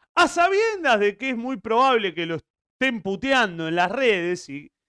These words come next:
y que después de la salida de Milito quedó un poco juzgado, cuando históricamente había sido un tipo muy respetado, cuidado y apreciado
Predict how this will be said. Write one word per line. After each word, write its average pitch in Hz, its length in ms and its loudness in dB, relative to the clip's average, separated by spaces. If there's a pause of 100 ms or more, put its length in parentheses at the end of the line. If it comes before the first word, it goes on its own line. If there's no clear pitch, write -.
(120)
y 175 120 -12
que 196 340 -4
después 208 440 -6
de 262 100 -4
la 196 260 2
salida 220 420 -2
de 196 80 -2
Milito 196 520 -8
quedó 262 360 -2
un 185 300 -4
poco 196 320 -4
juzgado, 185 760 0 (320)
cuando 165 560 -6
históricamente 214 760 -4
había 180 220 0
sido 196 240 -10
un 185 80 -12
tipo 190 300 -8
muy 233 480 -8 (880)
respetado, 269 840 0
cuidado 294 640 0
y 233 120 0
apreciado 320 920 0